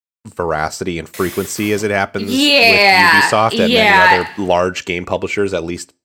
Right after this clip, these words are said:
Speaker 1: that in a way that gets out to the public. So I don't know. I'm uh, there's certainly people, I, I don't mean any hate towards people who work, who just, like, work there and are developers there and stuff, but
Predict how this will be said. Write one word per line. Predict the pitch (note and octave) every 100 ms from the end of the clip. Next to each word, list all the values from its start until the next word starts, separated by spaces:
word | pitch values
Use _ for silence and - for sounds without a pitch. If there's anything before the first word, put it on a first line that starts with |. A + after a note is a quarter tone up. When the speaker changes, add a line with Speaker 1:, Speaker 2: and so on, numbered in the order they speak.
| _ -
Speaker 1:
that | D#2+ - _ _ _
in | G2
a | F2
way | E2+ E2+
that | D#2+
gets | E2 - -
out | F2+ -
to |
the | -
public. | - - A#2 -
So | - E2 D#2 _ _ _ _ -
I | E2
don't | C#2
know. | C2+ _ _
I'm | F#2 F2+ D#2+ _ _ _ _ _ _ G2+
uh, | -
there's | A2 A#2
certainly | F3 C3+ G#2
people, | A#2 - F#2+ F2 - _ _ _ -
I, | - - - _ _ A#2
I |
don't | B2
mean | A2 G#2
any | G2+
hate | F2 G2+ F#2+
towards | - F2+ -
people | F#2+ F#2 F2
who |
work, | E2+ F2+ - _
who |
just, | F2+ F2
like, | E2+ -
work | E2+ -
there | F2 E2
and | D#2+
are | D#2+
developers | D#2 D#2+ E2 E2+ D#2
there | E2 D2+
and | D#2
stuff, | - D#2+ D2
but | - D#2 -